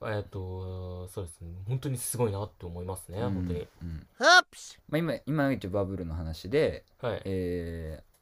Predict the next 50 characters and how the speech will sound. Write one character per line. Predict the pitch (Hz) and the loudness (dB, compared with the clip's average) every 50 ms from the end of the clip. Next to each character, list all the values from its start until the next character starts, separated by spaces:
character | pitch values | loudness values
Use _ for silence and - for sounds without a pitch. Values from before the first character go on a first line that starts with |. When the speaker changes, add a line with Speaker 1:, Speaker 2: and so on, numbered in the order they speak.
| _ _ _ _ _ _ _ - | _ _ _ _ _ _ _ -8
Speaker 2:
今 | 143 165 165 139 | -4 2 2 4
映 | 127 127 131 | 4 6 4
画 | 131 131 | 4 4
館 | - 113 | 2 0
で | 104 101 95 | 0 0 -2
一 | 92 92 - | -2 -2 -4
番 | 92 101 98 98 98 95 - _ - - _ _ _ _ _ _ - | -2 0 0 0 0 -2 -4 _ -20 -20 _ _ _ _ _ _ -8
ア | - 101 | -6 -4
ニ | 104 101 | -2 -2
メ | 101 | -2
で | 95 98 | 0 0
や | 95 92 | -2 -2
っ | |
て | - - 92 | -2 -4 -4
る | 95 95 | 0 0
話 | 98 | 2
題 | 98 101 95 | 2 2 0
作 | 92 98 92 - - | 0 -2 -8 -10 -10
と | - - | -8 -6
い | 90 | -4
え | 95 | 2
ば、 | 107 120 151 135 101 80 - _ _ _ _ _ _ _ _ - | 8 8 10 10 8 6 0 _ _ _ _ _ _ _ _ -14
え | - - 92 | -6 -4 -4
ー、 | 90 | -4
コ | - - 123 | -2 0 2
ナ | 117 110 98 | 4 4 4
ン | 90 82 | 4 2
の | 87 104 110 104 87 76 - - _ _ _ _ _ _ - - | 2 2 2 2 0 -2 -6 -12 _ _ _ _ _ _ -14 -4
ハ | - 110 | 0 0
ロ | 107 104 | 2 2
ウ | 95 | 2
ィ | 92 | 0
ン | 87 | 0
の | 85 | -2
花 | 87 95 90 90 | -2 -2 -2 -2
嫁 | 85 80 78 | -2 -4 -4
な | 76 76 | -6 -6
ん | 73 | -8
で | 73 | -10
す | - - | -10 -10
け | - | -6
ど、 | 85 104 107 98 82 - - _ _ _ _ _ _ _ _ - | -2 0 2 2 0 -2 -6 _ _ _ _ _ _ _ _ -10
え | - 85 85 82 | -8 -6 -4 0
ー、 | 92 | 2
ま | 110 | 2
あ、 | 107 | 4
僕 | 104 113 117 | 4 4 4
は | 135 127 | 4 4
こ | - 135 131 | 4 4 4
の | 131 127 127 127 117 - | 4 6 6 4 2 0